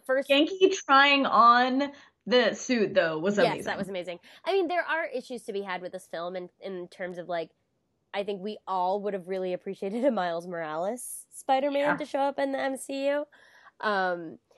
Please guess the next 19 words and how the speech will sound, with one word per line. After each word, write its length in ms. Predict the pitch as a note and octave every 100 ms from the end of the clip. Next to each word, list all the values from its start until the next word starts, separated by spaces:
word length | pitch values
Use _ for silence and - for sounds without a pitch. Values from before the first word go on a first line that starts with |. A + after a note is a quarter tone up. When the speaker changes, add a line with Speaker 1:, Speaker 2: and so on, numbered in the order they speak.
| _
Speaker 1:
and 180 | - A#3
so 180 | A3 A3+
it 120 | G#3+
feels 220 | - A3+
a 40 | G#3+
little 280 | G3 A3 C4+
bit 180 | D4+
like 180 | C4+ C#4+
they're 140 | B3 G#3+
mining 800 | F#3+ F#3 G3+ G3+ G3+ G3 G3 F#3+
Miles' 560 | F3 F3 F3+ F3 F#3
story 600 | - F#3+ E3+ G3 C4 D#4+
and 340 | E3+ G3+ G3 D#3+ _ -
giving 320 | F#3+ E3+ F3
it 120 | E3+ -
to 60 |
Peter 540 | - - F3 F#3 G3 F3+
with 160 | - -
having, 680 | F3+ E3+ F3 F3+ F3+ F#3